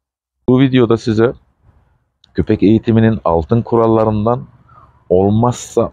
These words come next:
olmazlarından bahsedeceğiz. Bayağı farklı bir video olacak. Zaten videoyu izledikten sonra videonun sonunda siz de bunu takdir edeceksiniz. Çünkü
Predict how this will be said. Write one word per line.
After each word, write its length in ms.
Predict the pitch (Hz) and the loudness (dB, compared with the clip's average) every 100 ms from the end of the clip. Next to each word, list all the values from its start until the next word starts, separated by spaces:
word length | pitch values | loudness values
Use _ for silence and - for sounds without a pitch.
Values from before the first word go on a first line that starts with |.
| - | -2
olmazlarından 920 | 101 104 104 98 98 98 98 98 95 | 0 2 0 0 0 0 0 0 0
bahsedeceğiz. 720 | 85 - 78 78 80 87 98 | -2 -4 -6 -4 -2 -2 0
Bayağı 180 | 104 101 | 0 0
farklı 420 | - 101 - 104 | -2 -4 0 0
bir 100 | 95 | 0
video 240 | 90 85 | 0 0
olacak. 280 | 80 76 87 | 0 0 -2
Zaten 360 | 98 98 95 90 | 0 -2 0 -2
videoyu 260 | 92 98 | 0 2
izledikten 480 | 95 92 92 - 101 | 2 0 -2 0 0
sonra 220 | 95 80 | 0 0
videonun 280 | 80 82 95 | 0 0 0
sonunda 500 | 92 - 101 82 90 - _ - - - | 0 -2 -2 0 -2 -4 _ -20 -20 -20
siz 240 | - 117 101 | -4 0 2
de 100 | 98 | 2
bunu 120 | 113 | -2
takdir 360 | - 95 - | -2 -4 -2
edeceksiniz. 580 | 101 90 101 - 85 85 | -2 0 -2 -2 -4 -4
Çünkü 300 | - 92 101 | -4 -2 -2